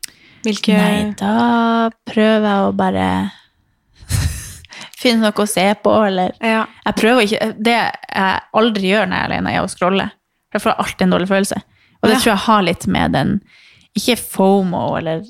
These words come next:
Speaker 2: eh, at man liksom skulle helst vært en annen plass, men bare det at man,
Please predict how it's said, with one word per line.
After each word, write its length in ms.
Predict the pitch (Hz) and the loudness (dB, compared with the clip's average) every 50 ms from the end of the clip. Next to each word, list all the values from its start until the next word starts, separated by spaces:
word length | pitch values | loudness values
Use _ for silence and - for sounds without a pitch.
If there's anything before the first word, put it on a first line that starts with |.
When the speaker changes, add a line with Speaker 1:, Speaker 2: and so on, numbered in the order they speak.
| - - | -12 -10
Speaker 2:
eh, 320 | - - 60 58 55 52 - | -8 -6 -6 -6 -6 -6 -8
at 140 | 185 - | -8 -8
man 160 | - - 147 - | -6 -6 -6 -6
liksom 380 | - - - - - - - - | -8 -8 -6 -6 -6 -4 -6 -8
skulle 300 | - - - - 180 180 | -10 -10 -6 -4 -2 -2
helst 240 | 180 170 170 - - | -2 -2 -4 -4 -4
vært 120 | 160 170 - | -6 -4 -2
en 100 | 151 139 | 0 2
annen 220 | 160 190 202 196 | 2 2 2 2
plass, 300 | - - 113 - - - | 0 -2 -4 -2 -2 -2
men 160 | 180 170 175 | -2 0 0
bare 160 | 180 175 170 170 | 0 0 0 0
det 80 | 170 151 | 0 -2
at 180 | 170 - - | -4 -4 -2
man, 240 | 190 175 160 160 185 | -2 -2 -2 -2 -4